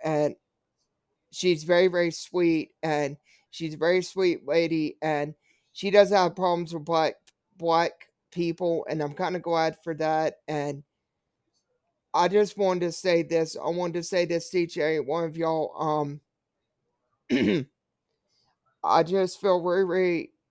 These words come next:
upset about the whole ordeal. I feel very upset how a person, how a person, how he doesn't even think, seldom stop to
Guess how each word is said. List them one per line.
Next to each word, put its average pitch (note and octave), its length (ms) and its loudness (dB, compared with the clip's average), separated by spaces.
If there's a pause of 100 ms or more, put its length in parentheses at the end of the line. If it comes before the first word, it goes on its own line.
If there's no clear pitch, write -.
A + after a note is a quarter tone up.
(280)
upset E3 480 0
about D#3 320 -2
the D#3+ 100 -2
whole D3+ 220 -2
ordeal. D3 600 -2 (920)
I D3+ 100 8
feel E3+ 440 2 (360)
very F#3+ 280 6
upset E3+ 540 0
how F3 200 0
a D#3+ 80 0
person, F3+ 640 -4 (1600)
how F3 200 4
a E3+ 60 0
person, G#3+ 640 4 (1000)
how G3 220 6
he A#3 100 -2
doesn't A3 340 6
even F3 300 0 (100)
think, G3+ 380 4 (1200)
seldom G#3 400 4
stop F#3+ 400 0
to E3 80 -12